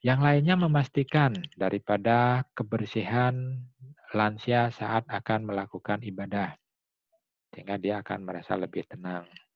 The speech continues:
Ya, untuk bantu mandi kah, sisir, dan lain sebagainya. Kemudian meletakkan, eh, sarana-sarana ibadah di tempat yang mudah dijangkau oleh si lansia tersebut. Yang terakhir, memfasilitasi lansia untuk mendapatkan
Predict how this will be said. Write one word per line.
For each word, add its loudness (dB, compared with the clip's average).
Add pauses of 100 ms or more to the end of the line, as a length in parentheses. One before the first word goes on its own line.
(340)
Ya, -2
untuk -6
bantu -4
mandi -4
kah, -2
sisir, -4
dan -4
lain -8
sebagainya. -2 (1300)
Kemudian 4
meletakkan, 2 (320)
eh, 0
sarana-sarana 2
ibadah 4
di 4
tempat -2
yang 0
mudah 0
dijangkau 0 (800)
oleh -2
si -6
lansia -8
tersebut. -2 (1120)
Yang -4
terakhir, 4
memfasilitasi 2
lansia 2
untuk -4
mendapatkan -2